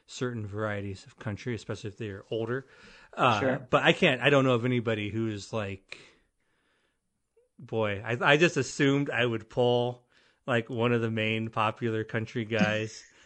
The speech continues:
Speaker 1: And then, uh, Blake Shelton. There you go. I
Speaker 2: Oh,
Speaker 1: just,
Speaker 2: yeah.
Speaker 1: I, I, I, I don't know who the Blake Shelton stan is in our group. Okay, sidebar again. Rank the Blake Shelton s-,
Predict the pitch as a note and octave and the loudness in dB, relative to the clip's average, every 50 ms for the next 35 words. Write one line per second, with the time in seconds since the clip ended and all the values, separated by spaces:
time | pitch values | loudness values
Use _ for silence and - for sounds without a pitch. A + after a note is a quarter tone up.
0 | _ - - - C#3+ B2 A#2+ A#2 A2+ A#2+ A#2+ A2+ A2+ A#2 - - C#5+ - - - | _ -8 -2 4 6 6 6 6 4 2 2 2 0 0 -2 0 2 2 2 2
1 | - - - - - - - C#5+ - - - - C#3 B2 A#2 A#2+ A#2 A#2+ C#3 D3 | 0 -4 -6 -6 -6 -4 -4 -2 0 0 2 4 4 6 6 4 4 4 6 8
2 | E3 F#3 F3+ - - - D#3+ D3 - A2+ A2+ A2+ C3+ D#3 C#3+ B2+ A2 A2+ G#2+ G#2 | 8 8 8 6 6 8 8 8 6 4 0 0 2 2 4 2 2 0 -2 -4
3 | - - - - - - D#3 F#3 F#3+ F#3 E3+ C#3 B2+ B2+ D3 D#3+ E3+ G3 G3 E3+ | -4 -8 -14 -8 2 8 12 12 12 12 12 10 8 8 8 8 8 8 8 8
4 | B2+ D#3 F#3+ F#3+ F3 A#2+ D3 D#3 D#3 C#3 C#3+ - - D3+ E3+ E3 D3 C#3+ C#3+ D3 | 8 8 8 8 8 6 4 4 4 0 -4 -4 2 4 6 6 8 6 6 6
5 | C#3+ C#3 C#3 C3+ A#2+ A#2 G#2+ B2 B2+ B2+ B2 - - - A#2+ A#2 A#2+ C3 B2 - | 6 6 4 4 2 0 0 2 2 0 0 -2 -2 -2 -2 -2 -2 -4 -8 -10
6 | - - - C3+ A#2+ B2 B2+ B2+ B2 B2+ B2 A#2+ A#2 B2 B2 A#2+ A#2 A#2+ A2 G#2+ | -8 -6 -2 0 0 0 2 0 0 0 0 -2 0 0 0 0 0 0 0 0
7 | B2 B2 B2+ B2 - - - - - - - - G#3 F#3 F3 B2+ A#2 A2+ A2+ - | 0 0 0 -2 -6 -16 -20 -20 -20 -12 -6 -2 -2 0 0 0 0 -2 -6 -6
8 | - - F3 E3 E3+ D3+ B2+ C3+ C3+ C3 B2+ A#2+ A#2 G#2 A#2 A#2+ A2+ G#2+ G2+ - | 0 4 6 6 6 4 4 4 4 6 6 4 2 2 0 0 0 0 -2 -6
9 | _ - - - _ _ - C3 C#3 D#3 F3+ G3+ G3+ G#3 - - D#3 C#3 C3+ B2 | _ -20 -20 -20 _ _ 0 4 6 6 6 4 2 -2 -6 -4 0 0 0 0
10 | A#2+ - C3+ C3+ C3+ C#3 C#3 - - - D3 C3 C3 C#3 D3 A#2+ G#2+ - - - | -2 -2 2 4 4 4 2 -2 -2 2 4 4 4 2 0 -4 -6 -8 -10 -18